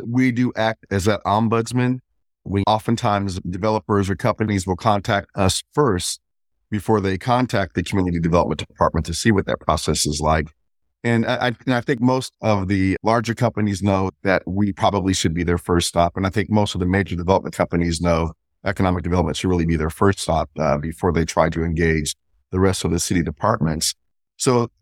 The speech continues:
another good question, Jared. So I, I've gotta give a shout out on this answer.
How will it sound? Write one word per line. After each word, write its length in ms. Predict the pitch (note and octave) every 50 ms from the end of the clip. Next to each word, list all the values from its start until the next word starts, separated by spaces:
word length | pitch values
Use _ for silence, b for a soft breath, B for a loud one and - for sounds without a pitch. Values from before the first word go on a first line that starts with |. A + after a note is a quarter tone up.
| _ - -
another 300 | - G#2 A2+ C#3 D3 C#3
good 180 | B2 C#3+ D3+ -
question, 420 | - - - D#3 - - - G#2+
Jared. 380 | F#2 F#2 G2+ G2+ G#2 G#2 G2 -
So 240 | - G#2+ G2+ G2 F#2+
I, 240 | E2+ C2+ F#2 G2 F#2+ - _
I've 140 | - F#2+ F#2+
gotta 220 | G2+ A2 G#2 G2+
give 160 | G2 G#2 G2+ F#2
a 60 | G2+
shout 280 | - - B2 C#3+ D3
out 140 | C3 G#2 F#2+
on 140 | F#2+ F2+ F2+
this 160 | F#2 F2 -
answer. 500 | E2+ F2+ F#2 F2+ - - F2+ F2+ F2+ F2